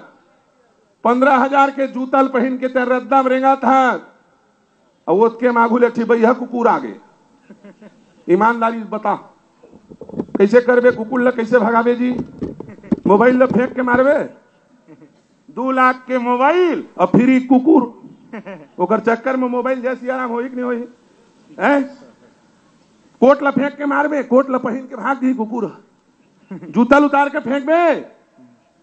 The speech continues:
हैं? कुछ नहीं कर सकत। बगहा बरोबर रेंगा थे रास्ता में, है नी? अब भैया कुकुर आईस तो मेरे मारे बर कहीं नहीं है, बगवाल कुकुर हटक दिस की था।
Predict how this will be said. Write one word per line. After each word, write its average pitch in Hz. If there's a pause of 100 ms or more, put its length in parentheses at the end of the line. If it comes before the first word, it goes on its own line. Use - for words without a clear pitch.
(200)
हैं? 349 (400)
कुछ 254
नहीं 233
कर 190
सकत। 139
बगहा 233
बरोबर 262
रेंगा 233
थे 208
रास्ता 185
में, 139 (760)
है 196
नी? 240 (280)
अब 180 (280)
भैया 196
कुकुर 185
आईस 220 (120)
तो 190
मेरे 190
मारे 196
बर 185
कहीं 196
नहीं 247
है, - (100)
बगवाल 202
कुकुर 202
हटक 240
दिस 208
की 151
था। -